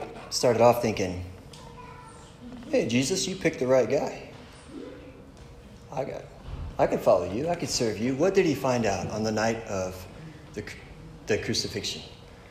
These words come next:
Or the eve, the night before? He found out that he was a sinner. He was a coward. He was full of himself.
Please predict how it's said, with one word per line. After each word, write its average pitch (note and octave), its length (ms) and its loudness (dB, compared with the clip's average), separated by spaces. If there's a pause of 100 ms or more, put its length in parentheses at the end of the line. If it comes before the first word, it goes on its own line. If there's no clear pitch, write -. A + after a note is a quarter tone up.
(680)
Or A2+ 100 -2
the A2 140 -2
eve, G2 460 0 (240)
the G#2+ 80 0
night G2+ 220 0
before? F2 320 -6 (720)
He E3+ 80 -2
found D#3+ 260 6
out B2 200 8
that G#2+ 100 2
he B2 260 4
was - 540 0 (420)
a - 80 -6
sinner. - 360 -2 (440)
He D#3+ 140 -2
was C3+ 180 0
a A2 60 0
coward. E2+ 500 -4 (240)
He E3 140 2
was C#3+ 180 4
full B2+ 220 2
of B2 100 0
himself. E2+ 640 -2